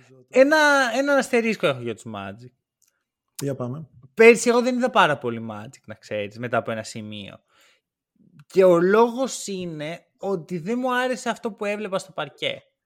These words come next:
Speaker 1: Δηλαδή, δεν με τρέλανε η εικόνα που είχε, ε,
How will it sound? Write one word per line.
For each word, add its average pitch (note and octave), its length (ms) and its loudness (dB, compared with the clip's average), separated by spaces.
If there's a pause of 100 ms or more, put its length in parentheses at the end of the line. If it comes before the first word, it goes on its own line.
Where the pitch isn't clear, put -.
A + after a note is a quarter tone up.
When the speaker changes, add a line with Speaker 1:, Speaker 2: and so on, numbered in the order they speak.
(2000)
Speaker 1:
Δηλαδή, D#3 520 -2
δεν A3+ 200 -2
με A#3 100 -2
τρέλανε D3+ 720 2 (120)
η E3 140 -8
εικόνα C#3+ 600 -2
που B2+ 140 -10
είχε, A2+ 520 -8 (480)
ε, - 140 -6